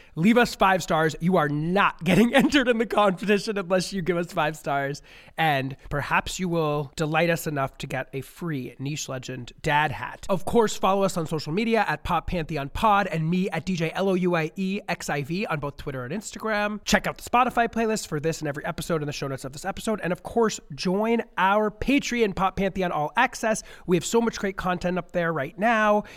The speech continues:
If you join at the icon tier, you're getting at least one bonus episode of the show per month. We've done episodes on past albums like Britney's Blackout and Taylor's Reputation. We've done reviews of S Z A's new album. We've done new music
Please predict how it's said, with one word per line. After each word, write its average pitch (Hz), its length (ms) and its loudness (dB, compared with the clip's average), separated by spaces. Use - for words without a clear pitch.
If 170 160 0
you 170 80 0
join 202 260 2
at - 80 0
the 208 140 -4
icon 165 320 -2
tier, 160 240 -6
you're 151 120 -4
getting 147 320 -6
at 139 200 -8
least 196 340 -4
one 175 520 -2
bonus 175 380 2
episode 160 420 -2
of 143 80 -12
the 143 80 -12
show 143 260 -2
per 135 200 -10
month. 170 400 -2
We've 165 140 2
done 151 180 0
episodes 151 500 -4
on 131 200 -8
past 254 400 2
albums 160 320 0
like 135 160 -8
Britney's 156 320 -8
Blackout 214 480 0
and 143 100 -6
Taylor's 151 280 -6
Reputation. 156 720 -2
We've 175 120 0
done 160 140 0
reviews 151 420 -2
of 139 60 -4
S - 160 -8
Z 262 180 0
A's 196 140 -2
new 170 140 0
album. 139 420 -4
We've 175 140 0
done 156 300 0
new 208 160 4
music 196 540 2